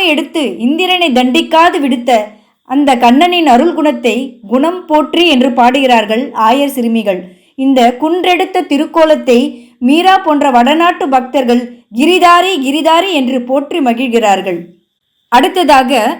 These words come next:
"வென்று பகை கெடுக்கும் நின் கையில் வேல் போற்றி" என்ற வார்த்தைகளுக்கான பொருள், கண்ணனின் வீரதீர செயல்களை கூறியவர்கள் அவனுக்கு கண்ணேறு எனப்படும் அந்த திருஷ்டி பட்டுவிடுமோ என்று அவனது வெற்றிகளை அவன் கைவேலுக்கு ஏற்று புகழ்கிறார்கள்.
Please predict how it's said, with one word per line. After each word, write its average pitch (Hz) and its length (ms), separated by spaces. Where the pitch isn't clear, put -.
"வென்று 320 420
பகை 311 280
கெடுக்கும் 330 500
நின் 302 240
கையில் 339 420
வேல் 277 260
போற்றி" 247 420
என்ற 262 260
வார்த்தைகளுக்கான 247 840
பொருள், 220 280
கண்ணனின் 403 480
வீரதீர 339 480
செயல்களை 302 500
கூறியவர்கள் 262 600
அவனுக்கு 302 500
கண்ணேறு 370 580
எனப்படும் 285 460
அந்த 240 280
திருஷ்டி 320 400
பட்டுவிடுமோ 311 760
என்று 254 320
அவனது 294 320
வெற்றிகளை 311 520
அவன் 247 320
கைவேலுக்கு 339 720
ஏற்று 294 260
புகழ்கிறார்கள். 233 800